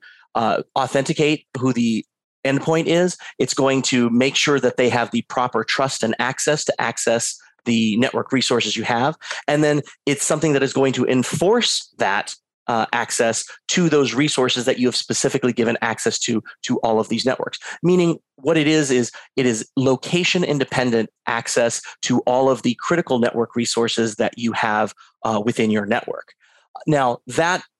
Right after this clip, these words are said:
component of, of access and policy enforcement and policy control is really comprised of three components.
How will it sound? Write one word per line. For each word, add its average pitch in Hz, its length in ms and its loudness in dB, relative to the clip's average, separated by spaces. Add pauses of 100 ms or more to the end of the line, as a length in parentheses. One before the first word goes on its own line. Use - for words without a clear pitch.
(180)
component 147 680 0
of, 117 420 2 (340)
of 107 500 -2 (420)
access 135 720 -2 (160)
and 110 440 -2 (360)
policy 123 420 0
enforcement 117 640 0 (220)
and 107 460 -2 (260)
policy 120 380 0
control 120 580 0 (300)
is 127 180 2
really 143 580 2
comprised 127 680 0
of 113 160 2
three 117 300 -4
components. - 640 -6